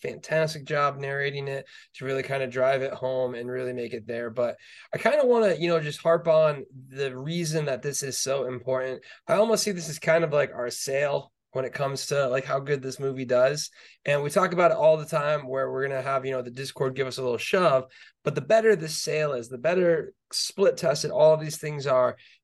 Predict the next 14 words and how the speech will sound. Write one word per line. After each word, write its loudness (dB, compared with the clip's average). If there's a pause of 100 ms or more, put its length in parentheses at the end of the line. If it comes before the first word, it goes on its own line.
(120)
that's 0
when -2
we -2
really 0
catch -4
all 0
of -6
the -4
organic. -8
And -6
that 0
is 2
when -2
the -4